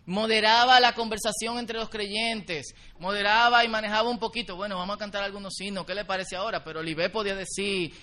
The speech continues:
"Bueno, a mí me parece que deberíamos de cantar tal cosa", o el otro podría decir lo que sea. Y eso le daba a todos un sentido de, de propiedad. De hecho,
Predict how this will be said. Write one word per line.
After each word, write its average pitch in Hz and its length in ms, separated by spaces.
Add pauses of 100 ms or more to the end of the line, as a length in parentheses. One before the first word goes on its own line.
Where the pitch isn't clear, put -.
(140)
"Bueno, 202 200
a - 20
mí 226 100
me 262 80
parece 226 400
que 190 100
deberíamos 180 520
de 202 80
cantar 185 440
tal 175 200
cosa", 208 380
o 139 100
el 139 80
otro 180 280
podría 180 220
decir 180 540 (300)
lo 180 120
que 196 100
sea. 247 460 (600)
Y 208 100
eso 294 200
le 254 120
daba 262 720
a 202 240
todos 214 540 (200)
un 202 140
sentido 226 560
de, 196 540 (500)
de 175 220
propiedad. 175 640 (680)
De 208 80
hecho, 262 340